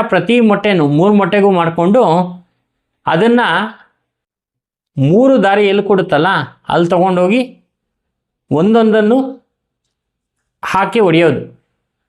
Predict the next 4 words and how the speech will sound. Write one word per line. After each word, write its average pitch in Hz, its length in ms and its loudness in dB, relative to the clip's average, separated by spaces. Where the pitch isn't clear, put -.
ಹೊಡೆದ್ಬಿಟ್ಟು 214 560 2
ಮನೆಯ 214 280 2
ಹೊರಗಡೆ 196 720 0
ಕೈಕಾಲು 190 800 0